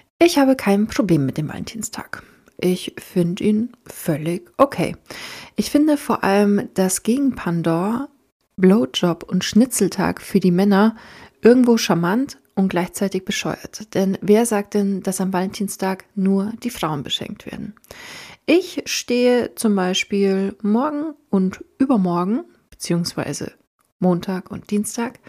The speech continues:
in meinem Friseurgeschäft und verteile dort auch Blumen.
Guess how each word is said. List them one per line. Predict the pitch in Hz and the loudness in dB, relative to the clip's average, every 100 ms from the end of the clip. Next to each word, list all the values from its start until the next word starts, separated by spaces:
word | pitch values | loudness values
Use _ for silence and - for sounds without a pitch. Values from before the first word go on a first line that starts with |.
| - - - - - | -20 -20 -20 -20 0
in | 269 | 4
meinem | 262 254 | 6 4
Friseurgeschäft | 254 220 226 196 - 185 220 - - _ - - - _ | 2 2 2 2 2 0 -2 -6 -20 _ -20 -20 -20 _
und | 208 208 202 | 4 4 2
verteile | - 208 - 202 202 190 | -2 -4 -2 -2 -2 -2
dort | 185 190 - | -4 -4 -2
auch | 233 226 - _ - | -2 -2 -10 _ 0
Blumen. | 190 190 254 | 2 4 2